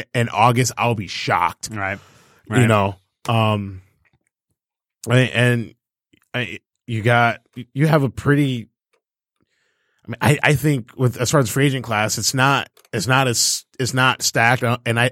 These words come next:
Speaker 1: I don't think Evander Kane's going anywhere. I think he stays in San Jose. You know what I mean? I think it's John Tavares, and then you kinda go, going down the list, you're looking, eh, who, who really entices anyone, you know?
Speaker 2: Well, it's
Speaker 1: So
Speaker 2: like we've said, though, h-, how often do the good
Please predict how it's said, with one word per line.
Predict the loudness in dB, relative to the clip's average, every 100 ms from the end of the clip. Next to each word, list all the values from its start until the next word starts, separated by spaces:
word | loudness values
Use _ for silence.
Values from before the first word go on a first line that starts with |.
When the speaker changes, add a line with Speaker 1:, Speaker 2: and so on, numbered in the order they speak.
| -2
Speaker 1:
I | 0
don't | 2 2
think | 0 -2
Evander | -2 -4
Kane's | -8 -6 -6 -4
going | -4 -4
anywhere. | -4 -2 -2
I | -2
think | -4 -6
he | -6
stays | -4 -4 -4
in |
San | -6 -8 -8
Jose. | -8 -8 -6 -6 -8 -18 -20 -20 -20 _
You | 0
know | 2
what |
I |
mean? | 4
I | 2
think | 2 2
it's | 0
John | 2 2 2
Tavares, | 2 4 4 4 2
and | 0
then | 0 0
you | -2
kinda | -2 0 0
go, | 0 0 0 -4 -12 -4
going | -2 0
down | 0 0
the | 0
list, | 0 0 -2
you're | -4 -2
looking, | -2 -2 -8 -6 -4
eh, | -4 -4 _ _ _ _ _ 0
who, | 4 4 2 -2
who | 0 0 2
really | 2 2
entices | 0 0 0 0 0 -2
anyone, | -4 -6 -8 -8 -10 -14 _ _ _ _ _ _ _ _ _
you | -4 -2
know? | -2 0
Speaker 2:
Well, | 2
it's | 2
Speaker 1:
So |
Speaker 2:
like | 2 0
we've | -2 -4
said, | -2 0 -2
though, | -2 -4
h-, | -4 -8
how | -4 -2 2
often | 0 0 -4
do | -6
the |
good | -2